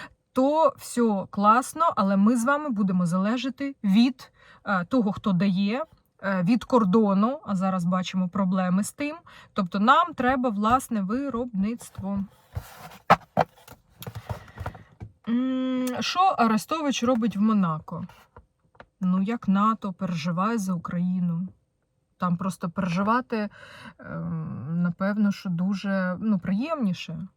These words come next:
Під сонечком, далеко від обстрілів. Е, я хочу сказати, що оцей рік, двадцять четвертий, ось подивитесь, він всіх,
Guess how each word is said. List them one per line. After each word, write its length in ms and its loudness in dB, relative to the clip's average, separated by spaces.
Під 120 -18
сонечком, 800 -6
далеко 540 -4
від 140 -6
обстрілів. 600 -2
Е, 320 0
я 140 2
хочу 220 -8
сказати, 460 -4
що 360 -4
оцей 340 0
рік, 440 -4
двадцять 440 -6
четвертий, 500 -8
ось 320 -8
подивитесь, 760 -6
він 440 -2
всіх, 640 -8